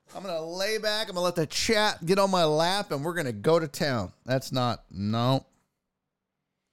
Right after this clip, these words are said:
Nipple story in the third hour. Let's get weird.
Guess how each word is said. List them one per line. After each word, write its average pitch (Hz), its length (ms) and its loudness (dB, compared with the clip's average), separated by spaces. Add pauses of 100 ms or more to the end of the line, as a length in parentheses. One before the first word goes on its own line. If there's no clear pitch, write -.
(540)
Nipple 139 300 0
story 139 340 4
in 123 80 2
the 117 100 2
third 117 280 2
hour. 104 280 2
Let's 95 200 -6
get 92 180 -6
weird. 87 300 -6